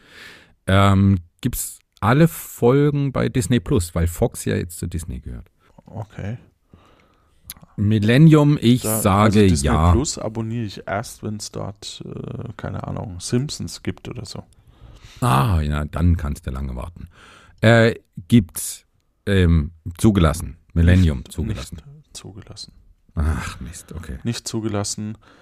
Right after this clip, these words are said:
Speaker 2: Der letzte, Cameo Santiago Freigeist.
Speaker 1: Nein.
Speaker 2: Als Jungname.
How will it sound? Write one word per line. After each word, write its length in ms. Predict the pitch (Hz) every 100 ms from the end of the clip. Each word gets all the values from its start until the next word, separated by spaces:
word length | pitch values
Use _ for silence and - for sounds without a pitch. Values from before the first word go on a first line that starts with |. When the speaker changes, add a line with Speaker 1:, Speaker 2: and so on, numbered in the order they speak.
| _
Speaker 2:
Der 100 | 123
letzte, 600 | 131 165 - - 151 156 143 - 139 _ -
Cameo 760 | 139 156 160 151 147 143 - -
Santiago 1080 | - 120 120 113 113 107 113 120 - 117 104
Freigeist. 1200 | - 101 104 113 101 92 101 - - - - _ _ _ _ _ _
Speaker 1:
Nein. 1000 | 85 90 87 69 64 76 82 85 82 78
Speaker 2:
Als 320 | 71 - -
Jungname. 680 | 92 90 87 80 - -